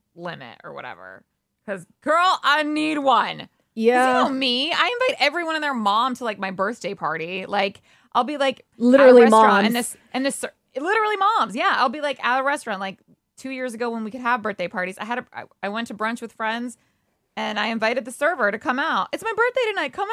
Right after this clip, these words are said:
Speaker 1: out. Like, I met you once, and I think you're
Speaker 2: Right.
Speaker 1: hella cool." Like,
Speaker 2: Uh, are
Speaker 1: you
Speaker 2: you
Speaker 1: know,
Speaker 2: sure you're
Speaker 1: so
Speaker 2: not Mexican? And I hear, like, that's the same for a lot of, like,
Speaker 1: <laughs>
Speaker 2: Indian families as well. It's like,
Speaker 1: Yeah,
Speaker 2: "Hey,
Speaker 1: it's
Speaker 2: you,
Speaker 1: like,
Speaker 2: come here,
Speaker 1: more the
Speaker 2: come here."
Speaker 1: merrier.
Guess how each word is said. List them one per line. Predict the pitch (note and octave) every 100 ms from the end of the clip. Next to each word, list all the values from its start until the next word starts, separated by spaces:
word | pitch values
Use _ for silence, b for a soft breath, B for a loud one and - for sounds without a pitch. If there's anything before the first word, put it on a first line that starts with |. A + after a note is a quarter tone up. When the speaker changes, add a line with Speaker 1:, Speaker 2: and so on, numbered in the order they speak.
| A#4+
Speaker 1:
out. | E4+
Like, | C#4+ - b b
I | F4+
met | F4 D4+
you | E4
once, | F4+ G4 G4
and | D4
I |
think | C#4+ B3+
you're | A#3
Speaker 2:
Right. | G#3
Speaker 1:
hella | A3+
cool." | - - G#4+ G4+ D4
Like, | B3
Speaker 2:
Uh, | F#3+
are | -
Speaker 1:
you | E4+
Speaker 2:
you | A#4
Speaker 1:
know, |
Speaker 2:
sure | - - G#4
you're | G#4+
Speaker 1:
so | G#4+
Speaker 2:
not | F#4+
Mexican? | B3 C4 C4 E4 - D4
And | C4
I | B3+
hear, | C4+ G4
like, | E4+ C4
that's | B3+ B3+
the | A#3
same | B3+ A3+
for | A#3 A#3+
a | G#3+
lot | A3+ A3+
of, | A3+
like, | G3+ G3 F#3 -
Speaker 1:
<laughs> | -
Speaker 2:
Indian | A3+ G#3 G3+
families | G3+ G3 G3 G3 F#3
as | F#3
well. | G3 F3+
It's | G3+
like, | C#4+
Speaker 1:
Yeah, | - G4
Speaker 2:
"Hey, | G4+
Speaker 1:
it's | G#4
Speaker 2:
you, |
Speaker 1:
like, | D#4+
Speaker 2:
come | E4
here, | D#4
Speaker 1:
more | G#3+
the |
Speaker 2:
come | C#4+ D4
here." | E3+
Speaker 1:
merrier. | D#3+ E3 F3